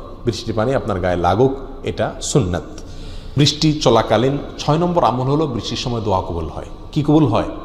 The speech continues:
দোয়া কবুল হয়। বহু হাদিসে এই বিষয়ে বর্ণিত হয়েছে। সুনানে বাইহাকিতে ব-, হাদিসে আসছে, তারপরে মুস্তাদরাক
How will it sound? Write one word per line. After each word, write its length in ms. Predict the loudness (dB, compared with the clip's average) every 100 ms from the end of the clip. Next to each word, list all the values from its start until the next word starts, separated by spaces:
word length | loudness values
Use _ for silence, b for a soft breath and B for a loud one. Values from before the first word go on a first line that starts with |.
| -12 -14 -14 -4
দোয়া 180 | 2 2
কবুল 260 | 2 -4 -4
হয়। 120 | -6 -8 B -6 2
বহু 240 | 6 6
হাদিসে 400 | 4 4 4 4
এই 40 |
বিষয়ে 240 | 2 2 0
বর্ণিত 320 | 0 0 -2
হয়েছে। 320 | -2 -4 -6 -10 B B B
সুনানে 300 | 4 6 8
বাইহাকিতে 500 | 6 6 4 2 0
ব-, 160 | 2 2
হাদিসে 300 | 0 -2 -2
আসছে, 340 | -2 -2 -4 -4 B B
তারপরে 260 | -4 -2 -2
মুস্তাদরাক 360 | -2 0 0